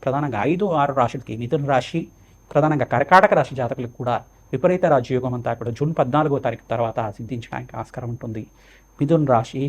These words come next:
కర్కాటక రాశి, తర్వాత కన్యా రాశి, తర్వాత ఇక్కడ చూసుకుంటే తులరాశి జాతకులకు కానీ, ధనుసు రాశి జాతకులకు కానీ, ప్రధానంగా మకర రాశి జాతకులు కానీ,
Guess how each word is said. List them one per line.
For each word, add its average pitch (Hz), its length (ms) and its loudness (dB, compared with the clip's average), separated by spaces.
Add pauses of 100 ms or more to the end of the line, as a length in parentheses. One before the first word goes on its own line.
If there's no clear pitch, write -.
(100)
కర్కాటక 143 480 0
రాశి, 117 280 -4 (480)
తర్వాత 127 280 4 (100)
కన్యా 151 400 4
రాశి, 127 320 0 (440)
తర్వాత 139 420 4
ఇక్కడ 143 200 -4
చూసుకుంటే 135 380 -6 (160)
తులరాశి 147 480 4
జాతకులకు 120 400 -4
కానీ, 117 160 -6 (480)
ధనుసు 175 300 4
రాశి 151 240 2
జాతకులకు 120 440 -2
కానీ, 117 160 -2 (360)
ప్రధానంగా 139 360 2
మకర 196 320 4
రాశి 185 240 2
జాతకులు 123 320 -2
కానీ, 117 140 -6